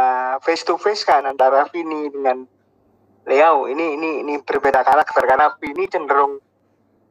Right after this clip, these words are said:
lepas, lepas dan berani bawa, berani bawa bola, berani menusuk walaupun tidak ter-,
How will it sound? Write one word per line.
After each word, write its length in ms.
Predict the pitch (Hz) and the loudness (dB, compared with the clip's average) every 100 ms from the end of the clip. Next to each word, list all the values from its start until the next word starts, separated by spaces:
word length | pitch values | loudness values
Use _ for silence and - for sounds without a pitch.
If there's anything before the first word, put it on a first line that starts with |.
| _ | _
lepas, 720 | 156 - 180 143 - - - - _ _ _ 147 | -4 2 2 2 0 -6 -10 -18 _ _ _ -4
lepas 560 | 143 - 170 175 - | -2 2 4 2 0
dan 240 | - 135 131 | -2 -2 0
berani 320 | 143 139 156 | 2 2 0
bawa, 320 | 147 135 123 - _ _ _ _ | 2 4 2 -2 _ _ _ _
berani 320 | 139 139 151 | 0 0 2
bawa 240 | 139 135 | 4 4
bola, 320 | - 131 147 151 | 2 2 4 4
berani 240 | 131 131 139 | 2 0 0
menusuk 480 | 139 139 139 165 - | -2 -2 -2 -4 -4
walaupun 400 | 127 127 123 151 | -2 -2 0 -2
tidak 320 | 151 151 143 - | -4 0 0 2
ter-, 280 | 143 143 - | -4 -4 -6